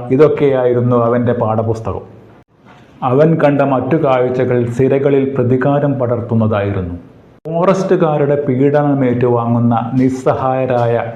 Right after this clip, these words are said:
ഗ്രാമീണർ, കന്നുകാലികളെ പിടിച്ചു കൊണ്ടുപോകുന്നത് കണ്ട് വാവിട്ട് കരയുന്ന മാതാപിതാക്കൾ, ഇതെല്ലാമായിരുന്നു അവൻ അന്ന് കണ്ട കാഴ്ചകൾ. ഈ കാഴ്ചകൾ ആ കുട്ടിയെ കഠിന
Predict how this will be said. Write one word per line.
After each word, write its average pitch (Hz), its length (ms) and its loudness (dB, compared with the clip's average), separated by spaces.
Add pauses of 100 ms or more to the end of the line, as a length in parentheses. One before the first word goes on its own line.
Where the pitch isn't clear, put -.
(120)
ഗ്രാമീണർ, 107 500 0 (760)
കന്നുകാലികളെ 175 840 4
പിടിച്ചു 135 340 0
കൊണ്ടുപോകുന്നത് 127 720 0
കണ്ട് 120 180 0 (120)
വാവിട്ട് 135 500 2
കരയുന്ന 120 480 0 (460)
മാതാപിതാക്കൾ, 117 760 0 (400)
ഇതെല്ലാമായിരുന്നു 135 920 2 (100)
അവൻ 123 240 0
അന്ന് 123 260 2
കണ്ട 113 180 -2 (320)
കാഴ്ചകൾ. 107 500 -2 (1080)
ഈ 151 140 4 (200)
കാഴ്ചകൾ 147 520 2 (220)
ആ 135 60 4 (100)
കുട്ടിയെ 131 400 2 (160)
കഠിന 131 320 0